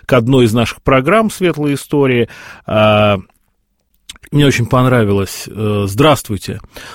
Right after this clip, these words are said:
Очень захотелось рассказать о своей прабабушке Дуне Евдокии. Умерла она в девяносто шесть, а может быть, в девяносто шестом, не знаю.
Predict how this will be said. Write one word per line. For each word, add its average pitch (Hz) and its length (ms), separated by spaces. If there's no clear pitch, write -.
Очень 170 260
захотелось 139 580
рассказать 127 580
о 127 60
своей 127 340
прабабушке 139 760
Дуне 98 580
Евдокии. 101 720
Умерла 139 480
она 147 220
в 110 100
девяносто 120 540
шесть, - 480
а 101 40
может 123 180
быть, 98 100
в - 20
девяносто 95 320
шестом, 98 380
не 98 80
знаю. 95 260